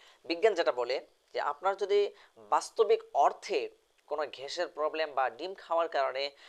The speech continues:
আপনার মাথা ঘোরানো যদি সমস্যা থাকে, তাহলে আমি আপনাকে পরামর্শ দিচ্ছি যে আপনি ডিম থেকে বিরত থাকবেন ইনশাআল্লাহ।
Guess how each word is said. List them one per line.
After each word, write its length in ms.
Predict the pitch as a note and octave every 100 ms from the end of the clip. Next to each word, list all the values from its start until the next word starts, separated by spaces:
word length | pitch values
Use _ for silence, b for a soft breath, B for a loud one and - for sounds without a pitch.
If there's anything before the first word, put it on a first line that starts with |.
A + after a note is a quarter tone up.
| B
আপনার 240 | - - B2
মাথা 300 | B2 C3 D#3
ঘোরানো 300 | B2+ C#3 C#3
যদি 180 | B2+ B2+ B2+
সমস্যা 340 | A#2 A#2+ - A#2+
থাকে, 220 | B2+ F3 - _
তাহলে 260 | - A3+ B3 -
আমি 220 | D3 A3
আপনাকে 260 | A3+ A3+ G3
পরামর্শ 420 | F#3+ F3+ F3 -
দিচ্ছি 320 | D3 C3+ - G3 - B B B
যে 80 | - B2+ C3
আপনি 220 | - G3+ B3 b b
ডিম 240 | A#2 C3 C3+
থেকে 280 | C3 C3+ F3 G3+ - _
বিরত 340 | A#2 A2+ G#2+ A2 A2
থাকবেন 260 | G2+ G2+
ইনশাআল্লাহ। 480 | G2 - - - D2+